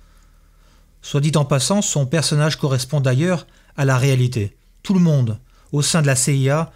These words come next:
sait de qui il s'agit. Le renseignement technique, via l'excellente séquence du suivi au téléphone portable du courrier humain d'Osama Ben Laden, et enfin le domaine des opérations spéciales, avec la scène finale où les Navy seals rentrent en jeu.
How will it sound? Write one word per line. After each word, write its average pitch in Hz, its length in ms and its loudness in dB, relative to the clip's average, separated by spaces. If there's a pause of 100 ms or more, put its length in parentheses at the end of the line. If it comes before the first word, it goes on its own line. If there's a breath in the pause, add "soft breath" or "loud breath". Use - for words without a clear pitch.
(160 soft breath)
sait - 220 -2
de 151 100 0
qui 139 160 -2
il 127 100 0
s'agit. 104 360 -2 (1300 soft breath)
Le 147 140 2
renseignement 165 460 2
technique, 226 580 -2 (220)
via 147 420 2
l'excellente 156 600 2
séquence 160 520 0
du 131 100 0
suivi 156 320 0
au 135 60 2
téléphone 139 480 0
portable 143 400 0
du 123 100 0
courrier 135 340 0
humain 131 340 0 (260 loud breath)
d'Osama 127 320 0
Ben 120 160 0
Laden, 156 400 -2 (920 soft breath)
et 190 100 4
enfin 220 500 2 (220 loud breath)
le 151 160 2
domaine 185 340 4
des 151 120 2
opérations 160 400 0
spéciales, 123 640 -2 (140)
avec 147 320 0
la 135 100 2
scène 180 260 2
finale 156 500 0 (140 loud breath)
où 143 80 0
les 131 120 2
Navy 147 280 2
seals 139 480 0
rentrent 127 260 -2
en 117 80 0
jeu. 104 220 -8